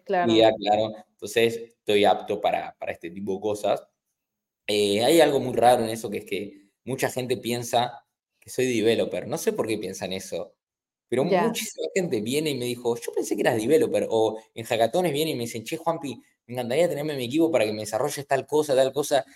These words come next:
Speaker 2: y yo tipo, "No, no sé hacer, no
Speaker 1: <laughs> Bueno,
Speaker 2: puedo".
Speaker 1: <laughs> claro.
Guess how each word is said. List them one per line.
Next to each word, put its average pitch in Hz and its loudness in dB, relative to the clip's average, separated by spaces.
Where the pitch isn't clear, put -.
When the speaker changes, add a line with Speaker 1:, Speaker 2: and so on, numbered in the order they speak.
Speaker 2:
y 135 -16
yo 208 4
tipo, 156 4
"No, 254 4
no 202 0
sé 539 10
hacer, - 6
no 190 -2
Speaker 1:
<laughs> 240 2
Bueno, 370 12
Speaker 2:
puedo". - -
Speaker 1:
<laughs> 339 8
claro. 220 4